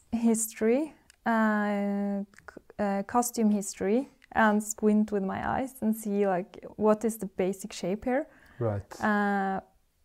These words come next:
Speaker 1: is there any shapes that, uh, repeating itself through history? And there definitely, they,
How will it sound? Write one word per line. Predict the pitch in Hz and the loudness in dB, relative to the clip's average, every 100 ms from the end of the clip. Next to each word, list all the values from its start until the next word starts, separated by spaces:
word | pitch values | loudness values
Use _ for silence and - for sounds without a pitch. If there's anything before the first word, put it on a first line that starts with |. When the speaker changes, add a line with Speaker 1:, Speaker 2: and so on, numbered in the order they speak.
| _ | _
Speaker 1:
is | 220 | -8
there | - 214 208 | 0 2 2
any | 202 196 | 2 -2
shapes | 190 196 220 220 - | -2 -2 -2 -2 -6
that, | 208 196 196 - - - | -4 -4 -6 -20 -20 -8
uh, | 190 185 185 180 180 | -6 -6 -6 -6 -2
repeating | 196 196 202 202 240 | -2 -2 2 4 4
itself | 247 - 254 285 285 - | 2 2 2 0 -4 -6
through | 208 | -4
history? | 208 208 - 240 277 302 _ _ _ _ - _ _ - | -2 -4 -2 -2 -2 -4 _ _ _ _ -20 _ _ -4
And | 202 | 0
there | 202 | 2
definitely, | 196 240 - 190 - - 185 _ _ _ _ _ | 0 -4 -2 -6 -6 -12 -14 _ _ _ _ _
they, | 208 208 202 208 | -2 0 0 -2